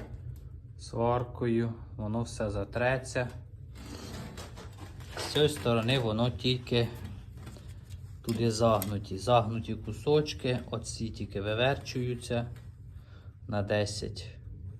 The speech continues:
прутики. Це, це все затирається. Видно, що сварка, все. І все воно оце так.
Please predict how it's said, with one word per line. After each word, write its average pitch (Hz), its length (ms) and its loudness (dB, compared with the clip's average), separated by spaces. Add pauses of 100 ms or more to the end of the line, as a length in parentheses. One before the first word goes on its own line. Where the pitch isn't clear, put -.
(680)
прутики. 104 600 0 (1500)
Це, 131 380 0 (400)
це 202 180 2
все 143 420 4 (340)
затирається. 107 840 4 (180)
Видно, 107 380 -4
що - 240 -8 (760)
сварка, 151 600 2 (380)
все. - 280 -6 (1080)
І - 40 -8
все - 280 0
воно 120 280 2
оце 117 300 6
так. 117 140 2